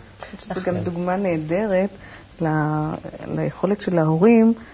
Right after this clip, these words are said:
להבין את הדחף הזה, של להיות כמו ולחקות אותנו כהורים, ובמקום להתנגד, קצת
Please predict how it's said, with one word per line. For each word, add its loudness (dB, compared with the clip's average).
להבין 6
את 0
הדחף 0
הזה, 4
של -4
להיות 4
כמו 2
ולחקות 0
אותנו 4
כהורים, 4
ובמקום 2
להתנגד, 6
קצת -2